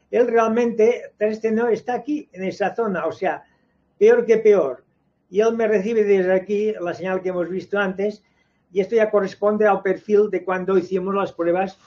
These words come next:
con el vatio, eh, que tenía, a di-, que lo comandaba a distancia, que lo tenía instalado en Montjuïc para hacer experimentos y pruebas. Eh, continuamos, y esta es con otro colega,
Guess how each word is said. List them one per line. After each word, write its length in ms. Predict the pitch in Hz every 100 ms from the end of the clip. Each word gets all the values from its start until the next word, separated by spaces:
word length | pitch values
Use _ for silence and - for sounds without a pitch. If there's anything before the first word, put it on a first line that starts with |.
| _ _ _
con 180 | 175 175
el 220 | 170 170
vatio, 680 | 185 190 185 190 190 208 - _ _ _ -
eh, 360 | 175 180 180 180
que 120 | 190
tenía, 600 | 185 185 202 202 202 208
a 80 | 175
di-, 220 | 170 185 175
que 100 | 170
lo 360 | 160 156 156 147 -
comandaba 460 | 160 151 156 175
a 40 | 175
distancia, 600 | 170 196 180 202 214 214 _ _ _
que 60 |
lo 80 | 170
tenía 260 | 170 180 190
instalado 480 | 180 170 170 175 175
en 100 | 170
Montjuïc 380 | 170 156 170
para 180 | 180 165
hacer 300 | 160 170 151 147
experimentos 800 | 143 - 143 147 180 202 190 165
y 60 | 165
pruebas. 640 | 160 135 131 123 - _ _ _ _ _ _ _ _ _ _ _ _ _ _ -
Eh, 300 | 190 185 175
continuamos, 720 | 190 190 208 226 240 254 247
y 160 | 214 220
esta 300 | 240 269 254
es 180 | 226 208 233 -
con 180 | 208 208
otro 260 | 247 214 185
colega, 600 | 190 214 202 165 190